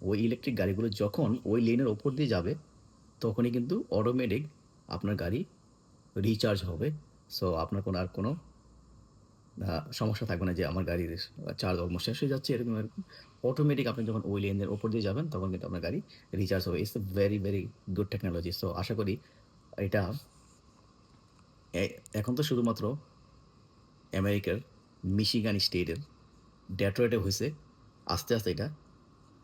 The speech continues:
সকল স্টেটে ছড়িয়ে যাবে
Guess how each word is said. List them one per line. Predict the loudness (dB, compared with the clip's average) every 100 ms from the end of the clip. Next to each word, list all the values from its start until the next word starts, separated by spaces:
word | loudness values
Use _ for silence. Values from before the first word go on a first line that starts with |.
| -6 -2
সকল | -2 0 2 0 0 0
স্টেটে | 2 0 0 -4 -8 -18 -10 -4
ছড়িয়ে | 0 2 2 0
যাবে | -2